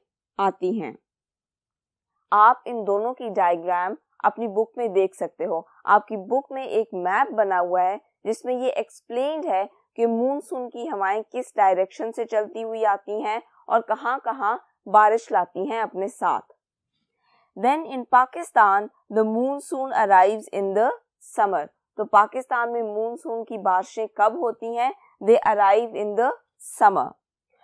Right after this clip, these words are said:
Monsoon rains in Pakistan fall between the months of July and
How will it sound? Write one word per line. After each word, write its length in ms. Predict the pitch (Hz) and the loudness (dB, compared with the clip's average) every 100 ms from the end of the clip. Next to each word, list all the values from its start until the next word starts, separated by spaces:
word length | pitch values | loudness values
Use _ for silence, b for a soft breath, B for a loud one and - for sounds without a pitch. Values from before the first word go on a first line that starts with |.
| b b 220 | b b -2
Monsoon 600 | 254 302 320 339 339 277 | 0 0 -4 -6 -6 -2
rains 320 | 247 254 254 | -2 -2 -4
in 120 | 247 240 | -4 4
Pakistan 600 | 208 - 226 240 226 226 - | 4 2 -4 0 0 0 4
fall 320 | 269 214 226 240 | 10 10 8 4
between 380 | 214 - 226 226 | -8 -6 -6 -2
the 60 | 214 196 | -2 2
months 300 | 208 240 - | 2 0 -6
of 160 | 226 190 196 | -8 -4 2
July 380 | 190 190 214 233 - | 8 8 8 4 -4
and 320 | 190 190 240 | 0 0 -2